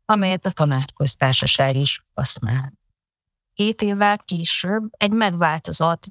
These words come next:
gyökeresen megváltozott geopolitikai helyzetben került sor az zászlók másodszori visszaadására.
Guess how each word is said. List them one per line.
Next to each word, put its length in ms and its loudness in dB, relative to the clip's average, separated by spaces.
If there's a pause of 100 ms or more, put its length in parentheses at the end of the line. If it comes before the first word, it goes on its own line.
gyökeresen 560 0
megváltozott 680 0
geopolitikai 920 -2
helyzetben 640 0
került 320 -2
sor 480 0
az 100 0
zászlók 640 -2
másodszori 640 -2
visszaadására. 1080 -2